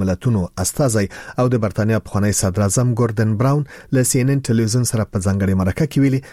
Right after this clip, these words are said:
په افغانستان کې د نجونو او ښځو پر حقونو برید په بشري حقونو رښتینی برید دی. په دې اړه نور جزئیات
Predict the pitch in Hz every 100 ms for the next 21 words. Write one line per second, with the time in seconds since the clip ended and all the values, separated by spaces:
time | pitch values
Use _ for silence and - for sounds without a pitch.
0 | - 135 120 123 117 - 113 110 104 98
1 | 98 98 120 110 - 101 95 143 107 92
2 | - - 76 92 - 101 92 113 147 -
3 | - - - - - 120 123 127 120 110
4 | - 120 117 - 117 98 - - 110 107
5 | 107 - 113 143 110 110 110 - - -
6 | 104 120 110 107 110 104 113 107 127 123
7 | -